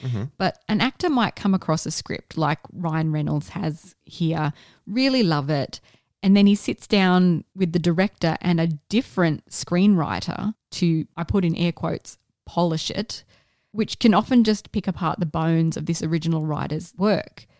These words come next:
Speaker 2: Even if they're involved, which Matt Lieberman was here, I wonder how it must make them feel. Do you think it's a too many cooks situation in Free Guy's case?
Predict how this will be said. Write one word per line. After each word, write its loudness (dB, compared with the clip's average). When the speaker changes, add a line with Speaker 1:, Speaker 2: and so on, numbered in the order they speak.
Speaker 2:
Even 2
if 0
they're 4
involved, 2
which -2
Matt 2
Lieberman 0
was -4
here, -2
I 0
wonder 0
how -6
it -8
must -4
make -2
them 2
feel. -2
Do -14
you -4
think 4
it's -2
a 2
too 2
many 2
cooks -8
situation -2
in 2
Free -4
Guy's -2
case? -8